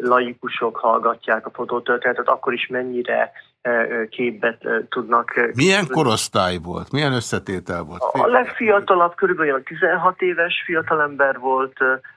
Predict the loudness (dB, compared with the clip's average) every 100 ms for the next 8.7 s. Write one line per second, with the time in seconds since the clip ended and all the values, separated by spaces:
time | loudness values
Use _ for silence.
0 | -2 0 2 2 2 0 -2 -4 -2 0
1 | -2 -2 -4 -6 -8 -10 -10 -16 -20 _
2 | -20 -20 -20 _ _ -20 -14 -10 -10 -12
3 | -8 -6 -4 -4 -2 -2 -2 -4 -6 -6
4 | -8 -4 -4 -4 0 2 2 2 0 -2
5 | -2 -4 0 0 -2 -10 -20 _ -8 -2
6 | 0 0 -2 -2 -2 0 -2 -2 -10 -10
7 | -10 -14 _ _ -6 -4 0 -2 0 -4
8 | -2 -2 -2 -2 -6 -6 -10